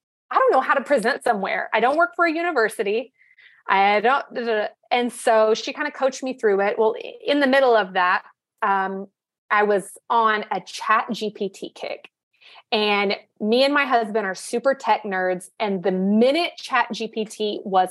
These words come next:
open to the public, we immediately get on. And we spend ungodly amounts of time on Chat G P T at the,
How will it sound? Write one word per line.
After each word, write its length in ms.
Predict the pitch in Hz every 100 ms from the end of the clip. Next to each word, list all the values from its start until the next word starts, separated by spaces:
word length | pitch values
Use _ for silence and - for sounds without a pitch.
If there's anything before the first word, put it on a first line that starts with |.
| -
open 260 | 202 214
to 100 | 196
the 60 | 190
public, 360 | - 202 202 -
we 200 | 190 208
immediately 500 | 190 185 180 175 185
get 160 | 175 -
on. 260 | - 220 208 - - - - -
And 520 | 254 240 226 214 214 214 -
we 840 | 220 226 254 254 247 247 247 233 _ _
spend 880 | - - - - 226 208 202 196 196 -
ungodly 1160 | 214 220 214 190 _ _ _ - 196 196 196 190
amounts 320 | 190 175 196
of 80 | 190
time 520 | - 202 190 190 185
on 420 | - 202 196 190 190
Chat 280 | - 202 -
G 100 | 190
P 100 | 196
T 220 | - 339
at 120 | 247
the, 120 | 220